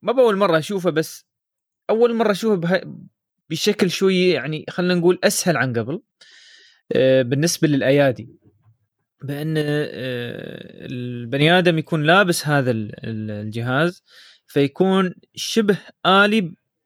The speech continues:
بقوة، آه، باستخدام قوة هذا الجهاز. آه، طبعًا الجهاز، آه، قودة، آه، يعني ف-، حاليًا في التدريب، آه، أو في استخدام، آه، التجريبي،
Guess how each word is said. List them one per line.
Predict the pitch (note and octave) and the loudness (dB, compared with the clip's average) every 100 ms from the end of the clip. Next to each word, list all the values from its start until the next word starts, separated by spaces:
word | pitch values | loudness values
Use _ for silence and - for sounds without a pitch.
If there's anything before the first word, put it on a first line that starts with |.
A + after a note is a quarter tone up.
| _ | _
بقوة، | C#3 C#3 D3+ F#3+ G3 F#3+ - _ - | -6 -4 0 2 4 2 0 _ -8
آه، | C3+ C3 B2 | -6 -4 -8
باستخدام | B2 - D#3 D#3+ E3+ | -10 -10 0 0 0
قوة | - F3 D#3+ - | 2 2 2 -2
هذا | B2 A2+ | -6 -4
الجهاز. | A2 G#2+ G2+ - - _ _ _ _ _ _ _ _ _ _ _ _ _ _ | -8 -12 -14 -16 -20 _ _ _ _ _ _ _ _ _ _ _ _ _ _
آه، | E3 A1 | -8 -6
طبعًا | - E3+ F3+ | -2 0 2
الجهاز، | G3+ F#3+ G3+ A3 A3 D#3+ | 4 4 4 4 4 4
آه، | D#3 D3 | 2 2
قودة، | - F3 E3 - - | 4 2 2 -6 -10
آه، | C3+ C3+ C#3 C3 B2+ | -6 -4 -4 -4 -6
يعني | B2+ B2 C3+ C3 B2+ - - - _ _ - - | -6 -4 -4 -8 -10 -20 -20 -20 _ _ -18 -18
ف-، | - - - G1+ - | -16 -18 -14 -14 -6
حاليًا | - C#3+ E3 E3+ | 0 2 2 2
في | D#3 | -2
التدريب، | - D3 D3 F3 E3 _ _ _ _ - | -4 -2 2 2 2 _ _ _ _ -6
آه، | C3+ C3 - - | -4 -4 -4 0
أو | C#3 | 0
في | C3 C#3+ | -2 -8
استخدام، | - D3+ C3+ D#3+ D#3 D3 C3 | -8 -8 2 2 2 -2 -2
آه، | A#2+ A#2+ A#2+ A#2+ - | -2 -2 -4 -6 -8
التجريبي، | A#2+ A#2 C#3 C3+ F3+ C#3+ F#3+ | -8 -6 -2 2 2 2 -4